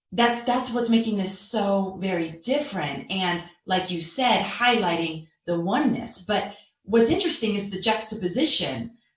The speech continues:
of the boundaries with the oneness, right? Because the boundaries aren't only borders, but the boundaries are also our home. You know, I'm, like, now looking at this house in a very different way, being like, "Okay,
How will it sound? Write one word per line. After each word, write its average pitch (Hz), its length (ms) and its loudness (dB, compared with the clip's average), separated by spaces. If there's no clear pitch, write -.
of 196 420 2
the 185 180 -2
boundaries 180 960 2
with 202 200 -2
the 175 100 -4
oneness, - 680 -2
right? 175 260 0
Because 226 300 0
the 220 60 -6
boundaries 302 320 4
aren't 208 220 2
only 165 180 0
borders, 175 680 -4
but 208 160 -4
the 214 80 0
boundaries 214 380 4
are 180 80 2
also 160 400 -2
our 160 160 -2
home. - 480 -2
You 214 100 0
know, 185 100 4
I'm, 233 200 4
like, 202 200 2
now 220 200 6
looking 226 200 4
at 196 100 0
this 170 160 -2
house 311 400 0
in - 180 0
a 175 40 0
very 196 200 2
different 185 260 -2
way, 247 220 4
being 220 140 2
like, 175 140 -2
"Okay, - 560 -2